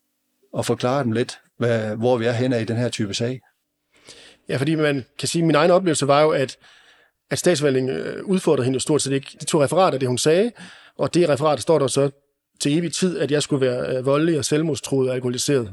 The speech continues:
Speaker 2: øh,
Speaker 1: Ja.
Speaker 2: hvilket så ikke er rigtigt.
Speaker 1: Ja.
Speaker 2: Øh, men, men, øh, politiet, eller det så tilfælde dig, øh, stillede faktisk nogle, nogle modspørgsmål, ikke?
Speaker 1: Ja.
Speaker 2: Eller sk-, eller stillede spørgsmålstegn ved det, der blev sagt, og det
Speaker 1: Ja.
Speaker 2: synes jeg jo faktisk var helt fantastisk, også fordi vi talte sammen, og jeg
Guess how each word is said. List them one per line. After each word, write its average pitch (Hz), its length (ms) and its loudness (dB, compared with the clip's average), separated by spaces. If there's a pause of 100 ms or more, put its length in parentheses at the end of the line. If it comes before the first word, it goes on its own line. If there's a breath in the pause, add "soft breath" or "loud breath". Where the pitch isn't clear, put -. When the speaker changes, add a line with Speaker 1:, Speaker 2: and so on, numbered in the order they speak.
Speaker 2:
øh, 135 60 -4
Speaker 1:
Ja. 123 60 -4
Speaker 2:
hvilket 127 280 0
så 139 100 0
ikke 139 120 2
er 123 40 -6
rigtigt. 131 380 -4
Speaker 1:
Ja. 123 100 0 (420 loud breath)
Speaker 2:
Øh, 131 460 2 (140)
men, 156 220 2
men, 147 300 2 (540)
øh, 139 100 0
politiet, 185 400 0
eller 131 140 0
det 127 160 -6
så 143 140 0
tilfælde 143 360 0
dig, 156 320 2 (640)
øh, 180 60 -10 (220)
stillede 180 240 4
faktisk 170 180 4
nogle, 139 220 0
nogle 143 240 0
modspørgsmål, 135 640 0
ikke? 180 140 -2
Speaker 1:
Ja. 127 60 2
Speaker 2:
Eller 123 40 -2
sk-, - 220 -10
eller 156 100 -4
stillede 143 240 -2
spørgsmålstegn 165 460 0
ved 151 60 0
det, 170 100 0
der 170 60 -2
blev 147 80 -6
sagt, 170 320 -2
og 156 140 -4
det 160 80 2
Speaker 1:
Ja. 110 100 -2 (480 loud breath)
Speaker 2:
synes 175 200 0
jeg 175 80 6
jo 156 60 6
faktisk 156 280 2
var 131 260 0
helt 175 200 -2
fantastisk, 143 500 0
også 147 240 -2
fordi 131 160 -4
vi 139 140 -6
talte 160 300 0
sammen, 139 260 0
og 143 80 0
jeg 127 100 -2